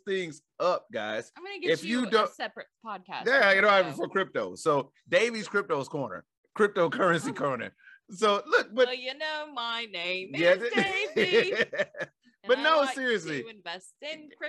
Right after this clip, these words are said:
Speaker 1: Hey,
Speaker 2: crypto.
Speaker 1: you guys look it up, because I'm gonna tell you right now, this thing, crypto is changing lives. And, and I, and I want it to, to change yours. So listen,
Speaker 2: Not
Speaker 1: in a
Speaker 2: in a financial advice.
Speaker 1: Not, yeah, not a financial
Speaker 2: Hey,
Speaker 1: advisor,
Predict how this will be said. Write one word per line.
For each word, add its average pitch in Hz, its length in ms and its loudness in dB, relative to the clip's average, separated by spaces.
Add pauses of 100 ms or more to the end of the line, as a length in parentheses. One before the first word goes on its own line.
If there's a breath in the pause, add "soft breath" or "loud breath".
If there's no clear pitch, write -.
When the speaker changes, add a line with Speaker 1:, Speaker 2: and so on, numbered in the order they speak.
(220)
Speaker 1:
Hey, 151 280 4
Speaker 2:
crypto. - 180 -8
Speaker 1:
you 135 80 -4
guys 170 380 0
look 160 180 -8
it 131 100 -10
up, 135 200 -2 (100)
because 110 240 -10
I'm 139 120 -4
gonna 135 120 -8
tell 156 160 -4
you 151 120 -4
right 135 180 -2
now, 139 180 -2
this 123 200 -8
thing, 127 420 -8 (440)
crypto 143 440 -8
is - 160 -14
changing 113 380 -8
lives. 98 440 -14 (540)
And, 101 180 -10
and 101 180 -8
I, 98 100 -8
and 101 200 -10
I 107 80 -8
want 135 300 -6
it 135 180 -14
to, 117 240 -12
to 117 100 -16
change 117 360 -10
yours. 95 400 -14 (500)
So 143 160 -4
listen, 139 440 -2 (120)
Speaker 2:
Not 180 280 -8
Speaker 1:
in 190 120 4
a 190 40 4
Speaker 2:
in 208 80 0
a 190 60 -16 (100)
financial 180 560 -20
advice. 170 280 -20
Speaker 1:
Not, 131 380 -2
yeah, 139 260 0
not 120 200 -4
a 127 40 -8
financial 131 420 -4
Speaker 2:
Hey, 123 40 0
Speaker 1:
advisor, 110 420 -2